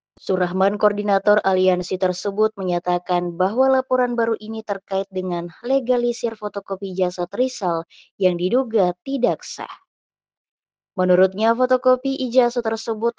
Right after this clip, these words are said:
hanya dilegalisir oleh pihak sekolah, padahal seharusnya ditandatangani oleh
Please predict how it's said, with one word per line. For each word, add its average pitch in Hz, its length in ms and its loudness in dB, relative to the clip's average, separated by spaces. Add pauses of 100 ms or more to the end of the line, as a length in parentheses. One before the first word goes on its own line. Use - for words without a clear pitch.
(140)
hanya 202 240 0
dilegalisir 185 800 0
oleh 180 240 0
pihak 175 320 -6
sekolah, - 560 -2 (560)
padahal 170 400 -2
seharusnya 208 640 -2
ditandatangani 180 720 -2
oleh 175 240 -4